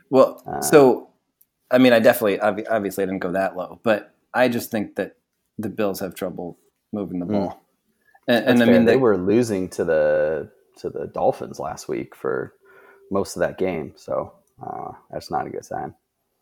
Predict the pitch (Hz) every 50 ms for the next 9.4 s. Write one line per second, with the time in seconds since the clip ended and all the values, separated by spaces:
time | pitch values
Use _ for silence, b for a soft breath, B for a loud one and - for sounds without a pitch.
0 | _ - - 131 127 - - - - - 143 - - - 156 180 180 139 110 120
1 | 120 131 110 - - 131 113 107 - - - 139 139 139 135 - - 131 135 139
2 | 139 143 139 131 135 156 156 151 151 - 110 - - _ - 120 113 110 - -
3 | _ _ _ _ - - - 117 110 110 104 107 - 151 151 139 120 120 123 139
4 | 131 120 107 101 92 - - - - 98 101 135 156 135 120 101 92 95 127 156
5 | 143 101 85 85 85 87 90 95 107 113 101 90 82 78 - - - - _ -
6 | - 90 87 80 - - - 110 - - - - - - - - 104 95 - -
7 | - - - - - 95 98 98 95 92 98 107 120 95 95 92 82 78 - -
8 | _ _ _ - - - - - - - 92 - - - 104 - - - - 82
9 | - - - 87 92 82 71 71